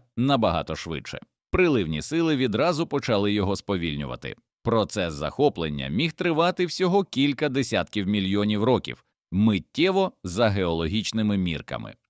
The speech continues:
Аналіз зразків місячного ґрунту, доставлених програмами Аполлон,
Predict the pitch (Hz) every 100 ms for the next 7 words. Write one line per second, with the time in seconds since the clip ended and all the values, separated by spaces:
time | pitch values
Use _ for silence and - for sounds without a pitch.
0 | - 107 98 123 151 95 78 82 113 107
1 | - 196 123 120 131 135 - 117 110 98
2 | 110 95 76 71 - 82 95 127 - 170
3 | 151 131 120 - 104 87 110 117 101 92
4 | 92 - 120 117 - 92 87 90 73 55